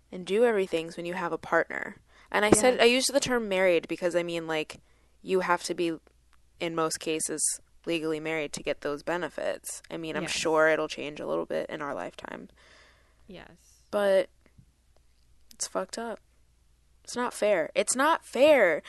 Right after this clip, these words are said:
Speaker 1: Were we meant to live like this? There I go again. I'm sorry. <laughs> Were
Speaker 2: I
Speaker 1: we
Speaker 2: mean,
Speaker 1: meant
Speaker 2: I'm
Speaker 1: to have lifelong companions? <laughs> I don't know.
Speaker 2: Not all of us. I do not think I'm one of those people.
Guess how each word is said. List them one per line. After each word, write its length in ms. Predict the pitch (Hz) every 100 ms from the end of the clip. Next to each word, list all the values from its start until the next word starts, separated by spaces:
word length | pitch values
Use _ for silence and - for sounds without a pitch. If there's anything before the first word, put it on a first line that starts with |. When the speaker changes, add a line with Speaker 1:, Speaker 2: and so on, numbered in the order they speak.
| - -
Speaker 1:
Were 100 | 208
we 160 | 254
meant 520 | 311 196 175 277 - - _ _ _ _
to 120 | - 208
live 280 | 175 220 294
like 200 | 294 -
this? 460 | 320 311 - - _
There 180 | - 180
I 60 | 190
go 180 | 196 202
again. 420 | 190 202 190 202 -
I'm 140 | 202
sorry. 420 | 202 214 214 220 _ _ -
<laughs> 80 | - - - - - - - - - - - - - - - - - - - - - - - - - - - - - - - - -
Were 120 | 202
Speaker 2:
I 40 |
Speaker 1:
we 60 | 196
Speaker 2:
mean, 80 | 185
Speaker 1:
meant 160 | 220
Speaker 2:
I'm 60 | 180
Speaker 1:
to 80 | 285
have 280 | 254 254 240
lifelong 440 | 233 262 254 262
companions? 800 | 262 240 247 262 - 240 - - - - -
<laughs> 320 | - - -
I 60 | 247
don't 320 | 247 269 220 -
know. 180 | 190 - - _ _ _ _ _ - - - -
Speaker 2:
Not 240 | 233 320
all 220 | 185 170
of 80 | 156
us. 440 | 90 101 - - _ - - -
I 120 | 240 233 220
do 180 | 202 196
not 200 | 170 170
think 180 | 160
I'm 180 | 165 160
one 140 | 160 160
of 100 | 160
those 220 | - -
people. 460 | 175 170 - 180